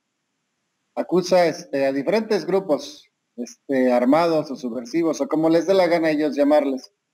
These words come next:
de estar detrás de, de los movimientos de autodefensa. Mira, para, para que se aclare, aunque yo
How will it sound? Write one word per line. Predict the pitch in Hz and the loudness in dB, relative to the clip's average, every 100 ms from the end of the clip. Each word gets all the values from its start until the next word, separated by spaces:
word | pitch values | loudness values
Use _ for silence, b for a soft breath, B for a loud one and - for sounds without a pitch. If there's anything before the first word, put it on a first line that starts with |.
| _ _ _ | _ _ _
de | 127 | -4
estar | - 156 | 2 2
detrás | 156 156 160 160 156 | 2 -2 2 2 2
de, | 156 135 110 | 0 -2 -2
de | 117 | -6
los | 113 117 | -6 -6
movimientos | 110 127 147 139 147 | -2 0 0 0 0
de | 131 | 0
autodefensa. | 120 113 113 - 131 - - _ _ _ _ _ _ _ _ _ _ _ | -2 -4 -2 0 0 0 -8 _ _ _ _ _ _ _ _ _ _ _
Mira, | 147 151 147 | 2 4 4
para, | 143 139 135 - - _ _ _ _ _ _ _ _ | 4 4 2 -2 -12 _ _ _ _ _ _ _ _
para | 151 156 | 2 2
que | 165 | 0
se | 156 | -2
aclare, | 160 190 208 180 | 0 2 4 2
aunque | 143 151 151 | 2 -2 -2
yo | 156 | -2